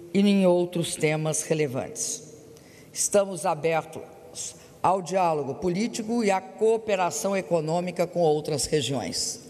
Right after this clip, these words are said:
Temos uma agenda importante de reuniões pela frente nos próximos meses, que culminarão com a próxima cúpula dos brics na Rússia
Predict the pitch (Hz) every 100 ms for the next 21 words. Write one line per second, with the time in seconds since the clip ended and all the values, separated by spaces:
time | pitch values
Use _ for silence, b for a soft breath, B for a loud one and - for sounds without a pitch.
0 | - B B B B - 240 254 247 214
1 | 226 214 151 220 202 214 - 196 - 175
2 | 156 127 - - - B B B 147 214
3 | 202 214 196 185 196 180 - 180 160 -
4 | 170 190 202 202 190 - - 180 175 -
5 | 170 151 165 139 123 - - - - B
6 | B B B B - 208 220 233 233 226
7 | 220 196 170 - 160 175 196 190 202 190
8 | - 170 160 156 143 185 156 196 220 -
9 | - - - B B B 208 220 175 185
10 | 202 - 208